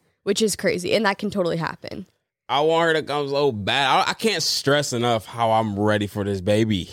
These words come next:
Speaker 1: I know. I was just took-, wha-
Speaker 2: You were just doing
Speaker 1: Stop
Speaker 2: who?
Speaker 1: it.
Speaker 2: You were what?
Speaker 1: I was just talking to my friend, though, and she has three babies.
Speaker 2: Okay.
Speaker 1: And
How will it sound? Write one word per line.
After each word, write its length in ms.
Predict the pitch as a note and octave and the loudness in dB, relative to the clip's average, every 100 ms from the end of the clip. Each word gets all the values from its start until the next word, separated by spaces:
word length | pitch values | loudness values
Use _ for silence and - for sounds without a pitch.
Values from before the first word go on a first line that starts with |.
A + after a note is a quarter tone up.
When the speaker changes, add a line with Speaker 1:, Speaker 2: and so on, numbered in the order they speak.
| - | -10
Speaker 1:
I 100 | G3+ | -6
know. 120 | G#3 E3+ | -4 -2
I 140 | F#3 | 0
was 160 | A#3 B3 | 0 -2
just 140 | B3+ | -6
took-, 160 | C4+ - _ _ _ _ F#3 _ | -10 -14 _ _ _ _ _ _
wha- 100 | - _ - | -18 _ -6
Speaker 2:
You 80 | A#2+ | -2
were 40 | |
just 120 | G2 F#2+ | -2 0
doing 200 | F2+ G2 | -2 0
Speaker 1:
Stop 160 | E4 | -2
Speaker 2:
who? 60 | - | 0
Speaker 1:
it. 40 | |
Speaker 2:
You 60 | D#3+ | 2
were 80 | - | 4
what? 240 | - B4 - - | 2 0 -4 -2
Speaker 1:
I 80 | C#4 | 0
was 200 | D4+ G#3 | 0 0
just 300 | A#3 B3+ - | -2 -2 -4
talking 380 | G#3 G3 A3 G#3 | -4 -2 -4 -6
to 100 | G#3 | -6
my 140 | F#3 | -8
friend, 360 | F#3 F3 E3+ F#3 | -4 -2 -2 -2
though, 200 | G3 G3+ | 0 0
and 200 | G3+ G3 | 0 -4
she 280 | - - F#3 | -6 -4 -2
has 720 | F#3+ E3+ E3 D#3+ D#3+ E3 - - _ _ _ _ - | 0 0 0 -2 -4 -6 -10 -14 _ _ _ _ -2
three 220 | A3+ G3+ | 0 0
babies. 580 | D3+ C#3 D3 D#3+ F3+ - | 0 -2 -2 -2 -2 -2
Speaker 2:
Okay. 160 | F#2+ - _ _ _ F#3+ | -4 -6 _ _ _ -2
Speaker 1:
And 640 | F#3+ F3 E3+ E3+ E3+ E3+ | 2 2 2 0 -2 -6